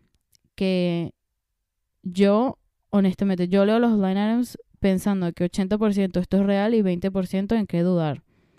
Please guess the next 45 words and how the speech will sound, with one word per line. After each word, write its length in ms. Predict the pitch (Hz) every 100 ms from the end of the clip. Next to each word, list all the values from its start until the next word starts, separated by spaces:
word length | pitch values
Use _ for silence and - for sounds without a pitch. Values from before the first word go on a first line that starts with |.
| _ _ _ -
Porque 240 | 196 190
obviamente 640 | 196 196 214 196 - 156 - _ _ _ -
yo 280 | 185 196 220
no 80 |
me 80 | 240
voy 100 | 226
a 60 | 220
poner 220 | 214 208
a 60 | 226
comprobar 480 | 202 185 170 165
esto. 180 | 170 165
Tipo, 220 | 170 175
yo 180 | 175 175
no 80 | 185
voy 100 | 202
a 100 | 202
alzar 200 | 208 208
el 60 | 190
teléfono, 580 | 190 214 233 226 240 214
a 60 |
empezar 320 | 196 175 175
a 20 | 170
llamar 280 | 180 190
a 20 | 190
todos 180 | 190
los 100 | 196
abogados, 500 | 202 180 170 214 220
a 40 | 214
empezar, 400 | 185 175 170 170
¿sabes? 220 | - 185
Porque 280 | - 170 170
u-, 220 | - 190 -
si 180 | - 214
uno 200 | 190 208
quiere 180 | 233 233
de 80 |
verdad 260 | 208 175 180
hacer 260 | 175 190 160 - - - - - _ _ -
una 220 | 202 196
investigación 560 | 196 220 233 202 185 165
periodística, 640 | 196 190 185 220 233 208
tú 120 | 180
lo 120 | 180
puedes 160 | 185 202
hacer. 280 | 170 175